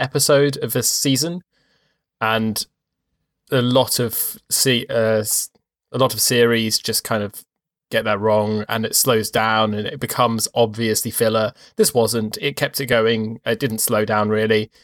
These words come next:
It was, it was good. Like, it wa-, to me, it wasn't the most inspiring one I've ever ha-, ever watched, but it was, it was a very good episode, and I'd definitely watch it again.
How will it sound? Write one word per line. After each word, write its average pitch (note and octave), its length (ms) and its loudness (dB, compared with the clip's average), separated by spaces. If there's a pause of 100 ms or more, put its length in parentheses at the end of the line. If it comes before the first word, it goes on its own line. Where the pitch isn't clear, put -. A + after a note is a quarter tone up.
(200)
It F3+ 120 -2
was, D#3 320 0 (460)
it F#3+ 80 -4
was D#3+ 140 -2
good. A#3+ 240 4 (680)
Like, A#2+ 220 -2 (300)
it C3+ 120 -4
wa-, C#3+ 220 0
to C#3+ 200 -2
me, D#3 180 4
it D3 80 2
wasn't C#3 260 2
the A#2 80 0
most A2 400 0
inspiring C3+ 640 2
one C#3+ 200 2
I've C#3+ 160 2
ever D3 160 0
ha-, D#3+ 280 -6
ever C#3 300 -2 (140)
watched, - 440 0
but B2 140 -2
it A#2 100 0
was, A2 280 -6 (720)
it - 140 -6
was G#2+ 120 -6
a G#2 40 -6
very C3 220 2
good G2+ 200 -6 (260)
episode, A2+ 440 -2
and G2+ 100 -8
I'd G2 100 -8
definitely G#2+ 320 -6
watch - 160 -4
it - 60 -4
again. A#2 340 -2